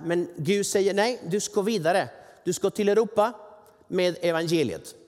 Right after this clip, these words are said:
Och, eh, de kommer till, eh, till Filippi. På den tiden var huvudstaden i Makedonien. Och de predikar där. Och Paulus,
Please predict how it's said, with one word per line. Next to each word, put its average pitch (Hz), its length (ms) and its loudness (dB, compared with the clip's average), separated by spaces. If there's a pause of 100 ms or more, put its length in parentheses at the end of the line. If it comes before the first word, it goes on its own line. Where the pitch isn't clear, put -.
(720)
Och, - 500 0
eh, 156 400 2 (600)
de 202 240 2
kommer 208 440 2
till, 175 440 2
eh, 151 180 4 (400)
till 220 160 0
Filippi. 247 600 0 (1120)
På 143 80 -4
den 139 180 -4
tiden 139 260 -2
var 151 140 2
huvudstaden 147 760 0
i 151 160 -2
Makedonien. 165 920 0 (2000)
Och 226 120 6
de 233 180 2
predikar 240 460 2
där. 165 280 4 (1120)
Och 214 220 2
Paulus, 247 840 2